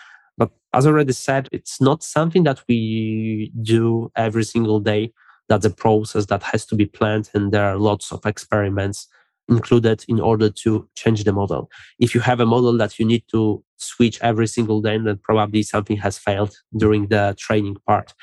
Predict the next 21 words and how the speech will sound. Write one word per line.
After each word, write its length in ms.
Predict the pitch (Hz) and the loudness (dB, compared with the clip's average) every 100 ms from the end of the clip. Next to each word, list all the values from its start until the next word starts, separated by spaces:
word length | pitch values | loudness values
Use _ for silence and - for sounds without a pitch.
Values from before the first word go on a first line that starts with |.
| - - - | -20 -20 -2
But 140 | 104 - | -2 0
that's 160 | - 117 | 0 2
the 100 | 120 | 2
biggest 360 | 113 117 110 - | 2 2 0 0
challenge 360 | 107 104 104 | -2 -2 -4
for 300 | - 101 - | -4 -4 0
M 140 | 113 107 | 2 2
L 100 | 104 | 2
ops. 260 | - - - - - _ _ _ | 0 -8 -16 -20 -20 _ _ _
And 120 | 107 - | -2 2
honestly, 640 | 156 190 - 156 185 202 _ 120 | 4 4 2 2 2 -2 _ -4
I'm 100 | - | 0
still 180 | - | 4
looking 260 | 156 143 123 | 4 4 4
for 140 | 117 | 2
the 100 | 113 | 0
best 360 | 110 120 - - | 2 0 -2 -4
solution 400 | 110 113 - 117 | 0 0 -2 -6
for 180 | - 107 | -2 0
that, 240 | 101 104 | 0 -2
but 220 | 98 98 | -4 -8